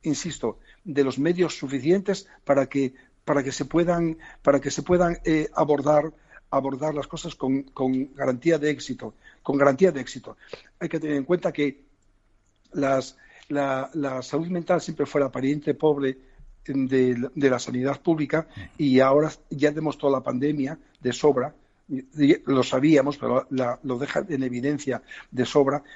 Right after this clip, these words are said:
que, que debe de ser primordial la atención a la salud mental. Para eso debe de ser una prioridad en la agenda política, porque solamente si es una prioridad en la agenda política se asignarán los recursos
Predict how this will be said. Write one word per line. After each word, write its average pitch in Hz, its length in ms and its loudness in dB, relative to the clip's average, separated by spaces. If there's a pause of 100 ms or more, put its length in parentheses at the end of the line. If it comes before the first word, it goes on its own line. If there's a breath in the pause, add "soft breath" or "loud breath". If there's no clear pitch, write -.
(120 loud breath)
que, 135 280 2 (400 loud breath)
que 135 340 0
debe 147 200 2
de 151 140 0
ser - 260 -2
primordial 127 720 0 (200 loud breath)
la 135 220 2
atención 131 680 0 (240 loud breath)
a 135 120 0
la 131 100 2
salud 131 260 -6
mental. 120 360 0
Para 135 220 2
eso 175 320 0 (240 loud breath)
debe 147 240 2
de 151 100 0
ser 156 280 0
una 165 240 0
prioridad 143 480 0 (180)
en 139 140 -2
la 123 80 -4
agenda 175 320 0
política, 170 500 0 (300 loud breath)
porque 143 240 2
solamente 190 440 4
si 160 180 -2
es 156 100 -6
una 208 100 4
prioridad 151 400 0
en 143 80 -4
la 123 60 -2
agenda 135 280 -2
política 147 480 -4 (300 loud breath)
se - 140 0
asignarán 147 520 2
los 170 120 0
recursos 147 560 -2